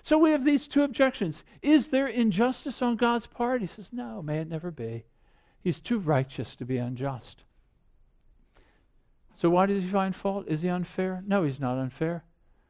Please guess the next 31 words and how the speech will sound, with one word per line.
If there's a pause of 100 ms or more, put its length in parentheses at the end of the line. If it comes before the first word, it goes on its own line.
(200)
He
sovereignly
saves
those
in
his
generosity
that
he
does, (480)
and
he
brings (120)
righteous
judgment
on
those
who
have
sinned. (960)
We
just
stand
and
we
say,
"God, (880)
you
must
be
praised."